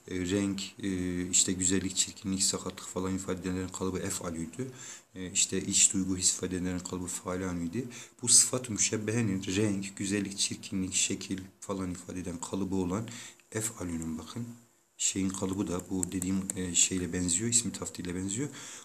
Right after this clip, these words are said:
Onun kalıbının başındaki hemze de hemze-i katıdır yine. Bakın ehmeru kırmızı demek sıfat-ı müşebbehedir. O da yine hemze-i katı olarak karşımıza çıkıyor. Beş, tacü fiillerin hemzesi. Daha bunu görmedik ama kalıbı bilirseniz çıkarabilirsiniz.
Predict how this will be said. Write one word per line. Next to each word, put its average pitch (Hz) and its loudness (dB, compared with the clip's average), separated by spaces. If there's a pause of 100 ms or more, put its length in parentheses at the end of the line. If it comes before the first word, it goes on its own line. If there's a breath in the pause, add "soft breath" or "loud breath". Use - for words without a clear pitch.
(120 loud breath)
Onun 117 2
kalıbının 101 2
başındaki 110 0
hemze 110 2
de 117 0
hemze-i 117 2
katıdır 98 -2
yine. 87 0
Bakın 110 -2
ehmeru - -4
kırmızı 95 -2
demek 120 0
sıfat-ı - 0
müşebbehedir. 95 -2 (680 loud breath)
O 113 0
da 98 4
yine 101 4
hemze-i 110 2
katı 98 0
olarak 92 -2
karşımıza 95 -4
çıkıyor. 87 -6 (720 loud breath)
Beş, 131 2 (160)
tacü 117 -2
fiillerin 117 0
hemzesi. 98 0
Daha 123 4
bunu 120 6
görmedik 101 4
ama 117 2
kalıbı 117 2
bilirseniz 117 2
çıkarabilirsiniz. 87 0